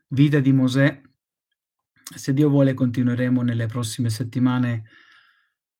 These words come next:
a vedere cose più interessanti, altre lezioni per la nostra vita spirituale, per comprendere questo Dio meraviglioso, tremendo che serviamo e imparare a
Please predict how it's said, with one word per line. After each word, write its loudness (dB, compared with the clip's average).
a -2
vedere 6
cose 0
più -6
interessanti, 0
altre -2
lezioni -2
per -2
la -4
nostra 0
vita -4
spirituale, -2
per -8
comprendere 4
questo 0
Dio 2
meraviglioso, 0
tremendo 0
che -6
serviamo -6
e -16
imparare -2
a -2